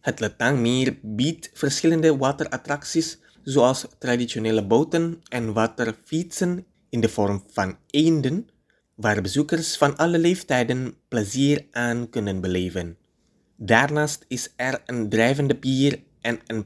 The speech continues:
priëel waar bezoekers kunnen ontspannen, terwijl ze genieten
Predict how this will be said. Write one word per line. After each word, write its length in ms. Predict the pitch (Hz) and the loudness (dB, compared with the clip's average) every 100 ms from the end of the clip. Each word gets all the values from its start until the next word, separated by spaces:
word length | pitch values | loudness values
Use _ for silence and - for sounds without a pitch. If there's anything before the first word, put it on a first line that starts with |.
| _ | _
priëel 580 | 156 196 196 170 175 175 | -4 0 2 2 2 -2
waar 340 | - 135 143 127 | -4 -2 0 0
bezoekers 640 | 123 139 139 139 139 - | -2 -4 -2 -2 -2 -8
kunnen 300 | - 143 135 | -4 -2 -2
ontspannen, 680 | - 139 - - 104 131 220 _ _ _ | -4 -4 -6 -6 -2 -2 -4 _ _ _
terwijl 400 | - 202 185 170 | -4 0 4 4
ze 180 | 156 156 | 2 -2
genieten 640 | 147 120 151 160 151 143 | -2 -2 -2 -2 -4 -4